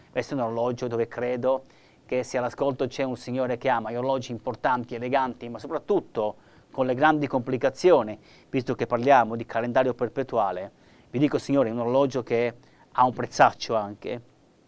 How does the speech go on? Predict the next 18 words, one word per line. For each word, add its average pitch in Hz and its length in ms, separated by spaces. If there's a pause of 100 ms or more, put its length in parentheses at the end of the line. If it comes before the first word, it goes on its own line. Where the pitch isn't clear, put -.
(120)
un 113 100
prezzaccio 123 440
che 123 80
si 127 120
è 117 40
fatto 131 500
a 120 80
dicembre, 113 760 (880)
giusto? 151 460 (1120)
Molto, 156 440
molto 127 260
bello 170 460
e 131 100
soprattutto 143 400
perfetto. - 640 (720)
Dall'I 151 340
V 196 120
C 170 360